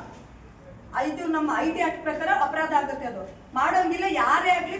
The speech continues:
Facebook ಅಲ್ಲಿ ಫೋಟೋಸ್ ಹಾಕೋಬೇಡಿ ನಿಂತು ಹೆಣ್ಮಕ್ಳದು. ಆಮೇಲೆ ಕೆಲವ್ರು ನಿಮ್ ಮನೆಗಳಲ್ಲಿ ಏನ್ ಮಾಡ್ತಾರೆ, WhatsApp ಅಲ್ಲಿ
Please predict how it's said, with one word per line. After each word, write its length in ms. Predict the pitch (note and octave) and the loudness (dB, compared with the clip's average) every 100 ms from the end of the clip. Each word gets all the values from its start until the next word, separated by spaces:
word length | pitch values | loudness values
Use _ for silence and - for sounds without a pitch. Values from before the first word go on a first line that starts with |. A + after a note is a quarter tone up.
| D4+ | -4
Facebook 360 | E4 D#4+ E4+ E4+ | -2 -2 -6 -6
ಅಲ್ಲಿ 140 | E4 F4 E4 | -6 -6 -4
ಫೋಟೋಸ್ 260 | E4 E4+ F#4 | -4 -4 -6
ಹಾಕೋಬೇಡಿ 360 | D#4 D4+ C#4+ C4+ | -4 -6 -6 -8
ನಿಂತು 240 | B3+ - - B3 | -8 -10 -12 -10
ಹೆಣ್ಮಕ್ಳದು. 480 | C#4+ C#4+ C4 G#3+ - - - - - | -6 -6 -6 -8 -10 -12 -14 -10 -2
ಆಮೇಲೆ 220 | F4+ F#4 F4 | 0 0 -2
ಕೆಲವ್ರು 220 | E4+ F4 E4+ | -4 -2 0
ನಿಮ್ 100 | D#4 | 2
ಮನೆಗಳಲ್ಲಿ 420 | D4 E4 E4+ E4 D#4+ | 2 0 -2 -2 0
ಏನ್ 100 | D#4 | -2
ಮಾಡ್ತಾರೆ, 320 | D#4 D#4 D#4 F4+ C4+ | -2 -2 0 0 0
WhatsApp 360 | C4+ - E4+ D#4+ | 0 -2 -6 -4
ಅಲ್ಲಿ 140 | D#4+ | -6